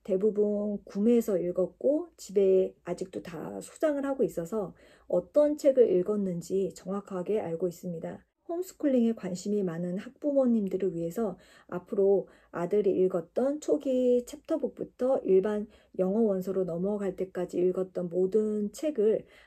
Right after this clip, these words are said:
하나하나씩 레벨 순서대로 소개 영상을 올리도록 하겠습니다.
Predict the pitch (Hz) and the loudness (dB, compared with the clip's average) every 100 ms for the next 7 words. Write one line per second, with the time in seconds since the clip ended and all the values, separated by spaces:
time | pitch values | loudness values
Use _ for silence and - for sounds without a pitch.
0 | _ 302 320 302 247 202 - 285 294 170 | _ -4 -2 0 0 -2 -2 -4 -2 -2
1 | 170 185 185 185 180 175 302 330 320 185 | 0 2 4 4 2 -2 -6 2 2 2
2 | 170 165 - 269 247 165 170 175 180 - | -2 -6 -6 0 2 2 -4 -6 -6 -2
3 | 180 180 175 170 165 - 240 247 - 165 | -2 -2 -4 -8 -8 -4 -2 -2 -6 -12
4 | 160 185 | -12 -16